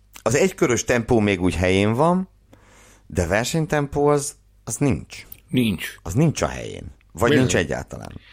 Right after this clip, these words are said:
Speaker 2: Ez a, ez a helyzet, ez nagyon jól megmutatja azt, hogy mennyire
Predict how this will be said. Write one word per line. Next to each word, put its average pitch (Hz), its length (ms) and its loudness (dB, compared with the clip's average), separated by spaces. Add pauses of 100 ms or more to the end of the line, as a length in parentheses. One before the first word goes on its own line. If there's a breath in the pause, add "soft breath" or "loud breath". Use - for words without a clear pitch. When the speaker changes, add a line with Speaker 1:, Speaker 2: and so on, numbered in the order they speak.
(340 loud breath)
Speaker 2:
Ez 120 280 0
a, 143 400 2
ez 135 220 2
a 143 100 4
helyzet, 135 540 2
ez 131 120 0
nagyon 143 280 2
jól 95 220 0
megmutatja 87 640 -4
azt, 85 120 -6
hogy 90 120 -6
mennyire 90 580 -4